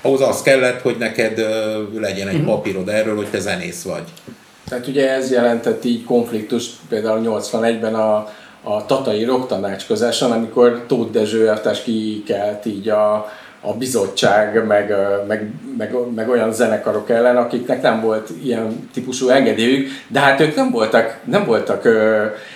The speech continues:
Speaker 3: ezeken a helyeken jelen, tehát hogy meg nem is akartak ezeken a helyeken jelen lenni, és, ö,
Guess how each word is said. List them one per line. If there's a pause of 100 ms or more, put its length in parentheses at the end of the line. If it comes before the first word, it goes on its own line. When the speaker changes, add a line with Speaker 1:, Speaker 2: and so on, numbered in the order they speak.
(100)
Speaker 3:
ezeken
a
helyeken
jelen,
tehát
hogy
meg
nem
is
akartak
ezeken
a
helyeken
jelen
lenni, (280)
és,
ö,